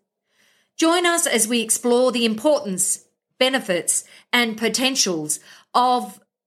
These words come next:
micro-credentials in empowering learners and meeting the demands of ra-, a rapidly changing workforce. Part two,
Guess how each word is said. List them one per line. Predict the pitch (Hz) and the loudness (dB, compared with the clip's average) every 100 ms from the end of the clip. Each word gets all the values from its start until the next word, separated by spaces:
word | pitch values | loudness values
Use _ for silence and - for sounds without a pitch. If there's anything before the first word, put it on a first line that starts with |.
| - | -2
micro-credentials | 208 220 226 202 196 226 240 208 175 156 | 0 2 0 -2 0 0 0 -2 -4 -4
in | - 196 | -2 0
empowering | 196 185 190 214 220 214 208 | 0 -2 2 4 4 2 2
learners | 214 240 240 233 | 2 2 0 0
and | - 185 180 | -2 -2 0
meeting | 208 208 214 | 2 2 0
the | 202 | 0
demands | 190 185 175 170 165 | 0 0 0 -2 -4
of | - 175 160 | -4 -4 -2
ra-, | 185 190 | -2 0
a | 180 | -2
rapidly | 165 185 185 180 180 | 0 0 -2 -4 -4
changing | 175 170 160 160 165 165 - 160 | -2 -4 -4 -4 -6 -8 -14 -6
workforce. | 156 175 175 165 156 151 - - _ _ _ _ _ _ _ _ _ _ _ _ _ - | -2 -2 -4 -6 -4 -2 -4 -6 _ _ _ _ _ _ _ _ _ _ _ _ _ -2
Part | 330 320 | 0 2
two, | 320 320 240 196 190 | 0 2 2 0 -6